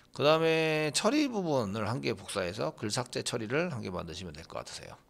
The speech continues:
자, 그 다음부터는 이제 맨 땅에 헤딩하는 게 아니라 이렇게 흐름을 한 개를 만들면 그거를 이제 재활용하시면 좋겠죠. 재활용. 자, 재활용해서 한번 해보도록 하겠습니다.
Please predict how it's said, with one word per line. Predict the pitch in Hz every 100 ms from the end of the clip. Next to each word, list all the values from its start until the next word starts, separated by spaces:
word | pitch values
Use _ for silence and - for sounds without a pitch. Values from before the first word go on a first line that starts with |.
| - - - - - - - _
자, | - 117 117 113 110 107 101 95
그 | -
다음부터는 | 165 202 214 202 180
이제 | 160 151 135 92
맨 | 123 151
땅에 | 202 202 190
헤딩하는 | 185 185 165 147
게 |
아니라 | 127 101 131 131
이렇게 | 92 113
흐름을 | 117 170 226 220 202 151
한 | 160
개를 | 160 147
만들면 | 90 82 82 135 170 190 -
그거를 | 104 104 104 92
이제 | 85 85 - - - -
재활용하시면 | - 92 82 135 208 226 180 - 113 92
좋겠죠. | - - - - - - -
재활용. | - 82 60 65 123 156 - _ _ - - - - _ -
자, | 120 123 123 110
재활용해서 | 123 139 147 147 123 123
한번 | 110 117
해보도록 | 147 156 151 147
하겠습니다. | 156 147 - - 101